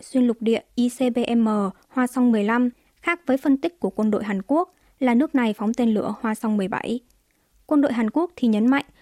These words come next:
những nội dung mà miền Nam đã đưa ra trước đó không hề thay đổi, mang ý nghĩa bác bỏ tin tức của K C N A. Các động thái quân sự trên biển của miền Bắc được phân tích là nhằm đáp trả cuộc tập trận chung trên không quy mô lớn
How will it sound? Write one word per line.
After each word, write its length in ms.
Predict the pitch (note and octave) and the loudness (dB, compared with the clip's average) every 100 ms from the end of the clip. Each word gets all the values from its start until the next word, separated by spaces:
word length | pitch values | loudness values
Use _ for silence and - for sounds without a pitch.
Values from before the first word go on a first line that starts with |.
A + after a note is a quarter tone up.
| _ - | _ 0
những 180 | C4 | 2
nội 140 | D#4 A#3+ | 2 0
dung 260 | C4 B3 | 2 2
mà 60 | A3+ | 2
miền 240 | G#3+ G3+ | 2 0
Nam 220 | G#3 A3 A3 | 0 0 -2
đã 120 | A#3+ | -2
đưa 160 | B3 | -2
ra 200 | A#3 A3+ | -2 -2
trước 220 | A3+ C4+ A3 | -4 -4 -2
đó 280 | G3+ G#3 | -2 0
không 220 | C#4+ C#4 B3 | 0 2 2
hề 140 | A3+ | 0
thay 180 | - A3 | -2 -2
đổi, 300 | G#3 - A3+ _ _ - | -2 -4 -6 _ _ -4
mang 160 | B3+ A#3+ | 0 0
ý 120 | A3+ | 2
nghĩa 240 | A3+ C4+ C#4 | 0 0 -4
bác 160 | C#4+ | -4
bỏ 200 | A#3 - - | -4 -4 -4
tin 160 | A3+ A3 | -2 0
tức 240 | D4+ - | -2 -6
của 120 | - | -10
K 280 | - G#3+ G#3+ | -6 -4 -4
C 40 | - | -4
N 220 | G#3+ G#3 | -2 -2
A. 340 | G3+ G#3+ A3 A3 _ _ _ _ _ _ _ _ _ _ | -2 -2 -2 -4 _ _ _ _ _ _ _ _ _ _
Các 140 | F4 F4 | -4 -2
động 140 | D4+ - | -2 -2
thái 200 | A#3+ B3 | -2 0
quân 180 | C#4+ C4+ | 2 2
sự 200 | C#4+ - | 0 -2
trên 220 | C#4 A#3+ | 2 2
biển 180 | G#3+ - | 2 0
của 140 | - | 0
miền 200 | G#3 G3+ | 0 2
Bắc 180 | A#3+ F4 - - | -2 -4 -10 -6
được 100 | B3+ | -2
phân 220 | A#3+ D4 C#4 | 0 2 2
tích 240 | F4+ - | 0 0
là 120 | A#3+ | 0
nhằm 260 | G#3 G3+ G3 | 2 2 0
đáp 140 | B3 | -2
trả 260 | - A#3 - | -4 -6 -4
cuộc 260 | - G3+ - | -6 -6 -4
tập 140 | G3+ - | -6 -6
trận 120 | - - | -8 -2
chung 200 | B3+ B3 | 0 2
trên 180 | B3 | 2
không 240 | A#3+ A#3 A3+ | 0 0 0
quy 160 | - | 2
mô 160 | G#3+ G#3+ | 2 2
lớn 300 | G#3 G3+ B3+ | 2 2 2